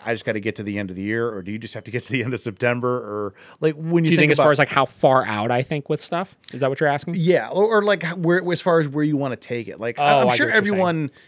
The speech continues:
Speaker 1: in business kinda has a, a, a goal.
Speaker 2: Yeah,
Speaker 1: But
Speaker 2: sure.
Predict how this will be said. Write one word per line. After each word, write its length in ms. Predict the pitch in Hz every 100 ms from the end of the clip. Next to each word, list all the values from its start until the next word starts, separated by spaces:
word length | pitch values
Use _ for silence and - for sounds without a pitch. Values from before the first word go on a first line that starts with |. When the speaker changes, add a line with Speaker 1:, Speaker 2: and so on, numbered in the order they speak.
| _ -
Speaker 1:
in 220 | 170 175
business 340 | 147 147 127 120
kinda 240 | 139 135
has 320 | 123 131 127
a, 180 | - 135 127 131
a, 300 | 123 131 117
a 40 | 117
goal. 680 | 110 117 143 143 104 98 -
Speaker 2:
Yeah, 360 | 143 147 123 101
Speaker 1:
But 140 | 135 151
Speaker 2:
sure. 140 | 127